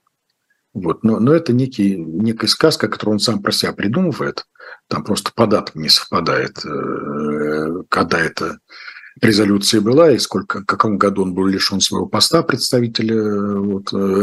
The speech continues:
ре-, ректора Москвы, Ленинградской духовной академии и так далее.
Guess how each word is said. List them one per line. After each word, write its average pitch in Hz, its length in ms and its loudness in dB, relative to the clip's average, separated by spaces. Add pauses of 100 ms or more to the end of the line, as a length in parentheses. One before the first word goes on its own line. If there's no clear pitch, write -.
ре-, 120 160 0
ректора 113 380 0
Москвы, 104 440 0
Ленинградской 107 500 0
духовной 98 360 -4
академии 95 480 -4
и 80 40 -8
так 101 180 -6
далее. 127 280 0